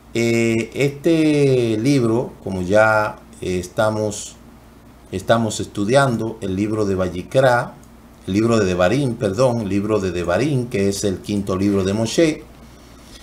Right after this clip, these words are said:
es una recopilación de toda la Torá, como ya hemos escuchado.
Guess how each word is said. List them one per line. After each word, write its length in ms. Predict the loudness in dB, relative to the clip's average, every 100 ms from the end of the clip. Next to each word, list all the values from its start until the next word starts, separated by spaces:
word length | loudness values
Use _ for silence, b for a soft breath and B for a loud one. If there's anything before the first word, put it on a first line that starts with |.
| B B B B 2
es 200 | 2 4
una 240 | 4 4
recopilación 1200 | 6 2 2 0 -2 0 0 2 2 4 2 -2 -4 -6
de 120 | -4
toda 300 | 2 6 6
la 140 | 6
Torá, 420 | 2 4 4 2
como 260 | -2 -4 -2
ya 280 | 2 4 4
hemos 400 | 2 -4 -6 -12
escuchado. 800 | -10 -10 -10 0 4 4 4 -4